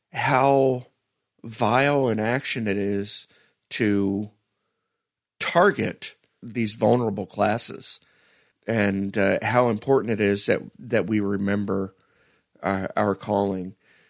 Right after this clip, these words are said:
The entire office of deacon in the church was established to care for the members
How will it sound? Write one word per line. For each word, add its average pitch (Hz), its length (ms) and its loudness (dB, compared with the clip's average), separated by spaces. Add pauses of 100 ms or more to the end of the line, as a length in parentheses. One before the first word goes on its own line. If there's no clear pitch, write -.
(180)
The 117 340 -2
entire 113 880 2 (220)
office 127 540 4
of 95 180 -8
deacon 113 600 -4
in 98 360 -4
the 95 80 -6
church - 560 -4 (360)
was 113 260 -2
established 117 680 0
to 107 60 -10
care 120 300 0
for 110 160 -6
the 101 80 -6
members 101 640 -4